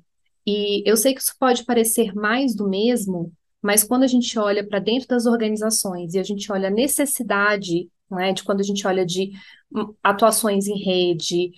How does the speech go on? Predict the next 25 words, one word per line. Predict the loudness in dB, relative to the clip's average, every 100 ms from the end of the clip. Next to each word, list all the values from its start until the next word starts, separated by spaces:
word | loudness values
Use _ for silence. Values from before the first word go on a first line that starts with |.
| -18 _ 2
é, | 6 8 8 4
de | 0 -2
trabalhos | 2 2 4 4 2 -2
que | -4
são | -4 -2 0
mais | 0 0 0 0
flexíveis, | -2 -4 -4 -4 0 0 2
de | 0
equipes | 0 -2 -2 -2 -4
que | -4
estão | -4 0 0 0 -4 -12 _ _ 0
nos | 2 4
mais | 2 4 4 2
diversos | 0 0 -2 -4 -2
formatos, | -2 -2 0 2 0 0 -2 0 0 -6 -20 -20 -4
que | 6
hoje | 8 6 4
a |
gente | -2 -2
não | -2 0
tem | 2 4
mais | 2 2
um | 0
único | -2 -6 -10
formato, | -8 -4 -2 -2 -2 -6